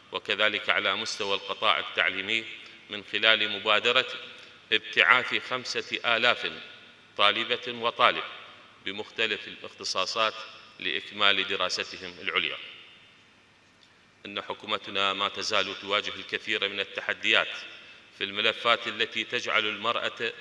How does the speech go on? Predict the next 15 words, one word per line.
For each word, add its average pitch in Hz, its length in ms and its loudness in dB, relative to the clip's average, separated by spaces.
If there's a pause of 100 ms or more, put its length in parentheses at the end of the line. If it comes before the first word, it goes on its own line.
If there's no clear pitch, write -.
(360)
مقتدرة 120 920 -2 (120)
ومتمكنة، 110 760 0 (640)
إذ 101 160 0
نواصل 110 520 0
العمل 110 440 2
من 101 180 -6
أجل 110 180 0 (140)
تحقيق 110 400 -4
المزيد 101 460 -4 (540)
من 104 160 -4
التقدم 104 680 -4
في 98 220 -4
خفض 101 440 -8
مؤشرات 101 880 0
البطالة 104 600 2